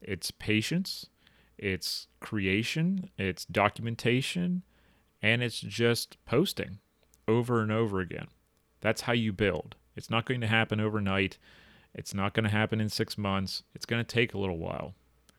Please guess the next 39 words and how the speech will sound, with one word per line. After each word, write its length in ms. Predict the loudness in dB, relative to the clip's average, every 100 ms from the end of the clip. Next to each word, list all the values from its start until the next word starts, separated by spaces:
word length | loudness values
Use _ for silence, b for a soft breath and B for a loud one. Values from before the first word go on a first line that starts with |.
| B B B 0
And 100 | 2
I 60 |
think 260 | 4 2 2
now 300 | 4 4 6
is 100 | 4
a 60 | 0
prime 540 | -2 -2 0 0 -4
time 320 | -2 0 0
to 80 | 0
be 100 | -6
doing 320 | 2 4 4
it 140 | 2 0
because 440 | -4 0 0 0
many 320 | 0 2 4
of 140 | 2 2
us 360 | 0 0 -4 -10 B B B B 0
are 160 | 2
still 760 | 2 0 4 8 8 8 6 2 b b -14
quarantining, 920 | -2 2 4 2 0 0 0 -2 -4 -8 b b -2
or 240 | 0 2
we 240 | 0 0 0
are 160 | -2
not 440 | -2 -2 2 4 4
out 240 | 4 2
in 100 | -4
public 380 | 0 2 2 2
doing 200 | 0 0
our 100 | -2
thing 260 | -2 -2
because 340 | -2 -4 -4 -2
there 180 | -4 0
aren't 200 | 0 2
any 200 | 0 -2
conferences 680 | 0 0 0 -2 -2 0
right 220 | 2 2
now 340 | 2 0 2 2
other 140 | 2
than 160 | 0 -2
online. 600 | -2 -2 0 0 0